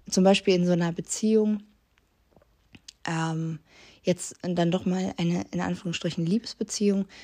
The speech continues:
zu einer anderen Person. Und, ähm, ich weiß jetzt als Frau nicht, also jetzt an meiner Stelle, ich weiß jetzt als Frau nicht, wie es, ähm,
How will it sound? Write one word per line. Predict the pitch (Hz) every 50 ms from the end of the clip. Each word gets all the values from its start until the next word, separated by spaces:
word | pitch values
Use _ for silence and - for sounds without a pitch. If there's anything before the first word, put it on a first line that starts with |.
| - - _ -
zu | - -
einer | 196 - - 180 175 175
anderen | 180 170 170 170 170
Person. | 165 - 185 175 175 190 220 233 247 254 247 247 - - - - _
Und, | - - 196 185 185 185 185 185 180 - - - -
ähm, | - 180 175 170 170 175 185 202 - -
ich | - 185 -
weiß | - 180 180 185 -
jetzt | - 190 180 - -
als | 170 160 - -
Frau | - - - 170 170 180 185
nicht, | 185 180 180 180 180 - - - - - - - _ _ _ _ _
also | - 165 151 156
jetzt | 160 - - - _ - - - -
an | 160 160
meiner | 165 175 175 175 170
Stelle, | - - 175 175 185
ich | 190 202 -
weiß | - 185 160 -
jetzt | 190 180 - -
als | 165 151 -
Frau | - - - - 156 156
nicht, | 175 175 175 - - - - - - - - - _ _
wie | - 185 175 165
es, | 165 156 - - - - - - - _ _ _ _ _ _ _ _ _ _ -
ähm, | - 170 160 156 156 151 156 160 160